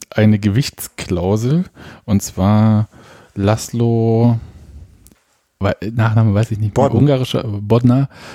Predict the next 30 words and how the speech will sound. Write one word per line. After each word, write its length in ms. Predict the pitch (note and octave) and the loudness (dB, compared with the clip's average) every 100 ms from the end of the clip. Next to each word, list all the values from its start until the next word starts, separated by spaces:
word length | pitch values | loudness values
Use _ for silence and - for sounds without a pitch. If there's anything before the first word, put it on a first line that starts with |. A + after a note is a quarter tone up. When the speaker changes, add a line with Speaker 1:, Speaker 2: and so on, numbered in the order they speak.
| - | -6
Speaker 1:
äh, 60 | - | -2
ungarischer 580 | G#2+ B2 D#3 C3 - B2+ | 0 2 2 0 -2 -4
Torwart 480 | - A2+ A2+ A2 - | -2 -2 0 -2 -4
beim 240 | F#2 G2 | -2 -2
ersten 280 | G2+ A2 - | -2 -4 -4
F 180 | G#2+ - | -6 -8
C 160 | - | -10
Union 380 | - G2+ G2+ G2 | -4 0 2 0
Berlin 340 | F2+ F2+ A#2+ A2+ | -2 0 0 2
Anfang 340 | A2 A#2 A2+ | 0 0 2
der 100 | G2+ | 2
neunziger, 640 | F2+ F#2+ B2 - A#2 A#2 A#2 - - - - | 2 2 0 -2 -4 -4 -4 -10 -20 -14 -2
der 360 | G2+ G#2 G2+ G2 - - - - - - | 2 4 2 -2 -8 -20 -20 -20 -12 0
nicht 400 | G#2 A2 C3 - | 4 4 2 2
mehr 240 | G#2+ A2+ | 2 4
als 140 | G#2+ - | 0 0
fünfundachtzig 520 | B2 A#2 - A2 - | 0 0 -2 -8 -8
Kilo 420 | - F#3+ - F#2+ | -6 -4 -4 -4
wiegen 360 | G2 - G2 F#2+ | -6 -2 -2 -2
durfte 380 | F#2 F#2+ - F2 | -8 -10 -8 -4
laut 320 | E2 D#2+ - | -4 -6 -8
Vertrag. 600 | - - - D2+ - - _ _ | -12 -12 -8 -10 -10 -20 _ _
Speaker 2:
Genau, 260 | - B2 G2+ | 0 2 0
und 400 | G2+ A2 G#2 - | -2 0 0 0
der 160 | A2 G#2+ | -2 -2
zweimal 540 | - G#2 G2 G2 G2+ | -4 -2 0 0 -2
für 180 | - A2+ | -6 -4
Union 340 | A2 G2+ G2+ | 0 2 2
gespielt 400 | G2 - G2+ G#2 | 0 -4 -8 -8
hat. 220 | F#2+ - | -12 -18